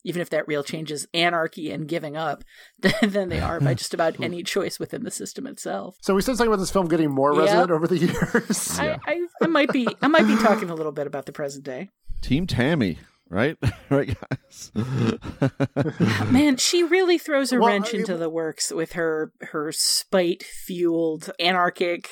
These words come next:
Speaker 1: despair-driven, uh, election gambit, but it makes the story so much more interesting.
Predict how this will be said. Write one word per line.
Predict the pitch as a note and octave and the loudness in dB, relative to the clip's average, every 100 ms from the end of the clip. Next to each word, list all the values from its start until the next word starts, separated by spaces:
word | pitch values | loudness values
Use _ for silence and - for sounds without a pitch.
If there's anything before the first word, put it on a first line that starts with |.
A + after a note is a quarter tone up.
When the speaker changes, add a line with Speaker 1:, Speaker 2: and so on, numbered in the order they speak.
| - - - | -18 -18 -10
Speaker 1:
despair-driven, | G3 F3+ - - F#3+ F3+ E3+ E3+ F3 F3+ - F3 E3+ E3 E3 | -4 -2 -2 2 4 4 2 0 -2 -6 -4 -2 -2 -4 -6
uh, | D#3+ E3 D#3 E3 G3+ F#3+ A#3+ - - - | -6 -6 -4 -4 -4 -8 -16 -20 -12 0
election | E3+ D#3+ - E3 D#3+ D#3 - F#3 - | 0 2 -2 -4 -6 -10 -12 -20 -8
gambit, | E3+ E3+ E3+ - | -4 -2 -2 -2
but | - - - - | -6 -8 -10 -4
it | A#3 | -2
makes | C4 - | -2 -4
the | |
story | B3 A#3 G#3 | -2 2 4
so | G3+ F#3+ | 4 0
much | F3+ - | -2 -6
more | F3 D3+ | -6 -6
interesting. | D3 F#3+ F3+ - G3+ | -6 -6 -6 -6 -8